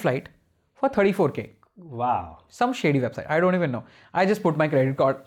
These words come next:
Speaker 1: on it because I was like, "This is worth the risk." 'Cause I'm not gonna pay one eighty.
Speaker 2: Right.
Speaker 1: But this is at least one way of getting out of the situation and the country.
Speaker 2: Yeah.
Speaker 1: So I put my credit card. I never received a ticket for one hour, but I started packing,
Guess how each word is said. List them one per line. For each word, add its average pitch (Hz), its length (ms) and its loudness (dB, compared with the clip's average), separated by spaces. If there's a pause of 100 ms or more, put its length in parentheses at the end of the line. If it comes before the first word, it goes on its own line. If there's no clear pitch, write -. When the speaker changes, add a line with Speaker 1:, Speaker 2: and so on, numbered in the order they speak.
Speaker 1:
on 127 140 -2
it 208 120 -8
because 151 180 2
I 156 120 4
was 151 100 0
like, 147 140 0
"This 143 160 -4
is 135 120 -4
worth 120 220 -6
the 117 80 -2
risk." - 260 -14 (220)
'Cause 190 160 4
I'm 208 100 4
not 240 160 4
gonna 226 200 2
pay 220 120 6
one 160 200 2
eighty. 143 140 -4 (280)
Speaker 2:
Right. 92 240 -6 (440)
Speaker 1:
But 175 140 4
this 185 160 0
is 190 120 4
at 160 120 -4
least 185 300 -2 (240)
one 170 180 2
way 160 140 4
of 151 100 -2
getting 127 220 0 (100)
out 110 160 -8
of - 100 -20 (260)
the - 20 -4 (100)
situation 123 400 -2
and 117 100 -6
the - 80 -
country. - 240 -14 (300)
Speaker 2:
Yeah. 90 160 -14 (500)
Speaker 1:
So 160 140 2
I 143 100 4 (560)
put 143 160 0
my 156 140 0
credit 131 260 2
card. 151 180 -6 (260)
I 131 180 0
never 127 180 2
received 127 300 -2
a 131 100 -2
ticket 123 260 -6
for 123 220 -2
one 120 180 -4
hour, 170 200 -4
but 143 100 4
I - 80 2
started 131 260 0
packing, 120 280 -10